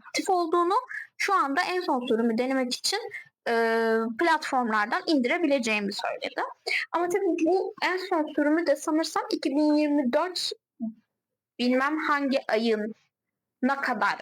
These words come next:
eğitilmiş. O yüzden de aslında işte o, ım,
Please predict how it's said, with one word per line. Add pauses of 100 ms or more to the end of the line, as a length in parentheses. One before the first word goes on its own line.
eğitilmiş. (520)
O
yüzden
de
aslında
işte
o, (920)
ım,